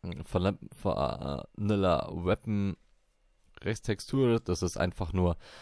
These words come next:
äh, die haben ein kleines überarbeitetes, äh, Design bekommen und sind da von der Grafik her natürlich auch ein bisschen besser, so wie, äh, zum Beispiel die Zoom-Mod, äh, von, äh, Camera Plus,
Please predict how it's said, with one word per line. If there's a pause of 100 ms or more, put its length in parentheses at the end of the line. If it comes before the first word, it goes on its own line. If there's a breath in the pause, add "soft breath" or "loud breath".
(300 loud breath)
äh,
die
haben (280)
ein (340)
kleines
überarbeitetes,
äh,
Design
bekommen
und
sind
da
von
der
Grafik
her
natürlich
auch
ein
bisschen
besser,
so
wie, (680 loud breath)
äh,
zum
Beispiel
die
Zoom-Mod,
äh,
von,
äh,
Camera
Plus,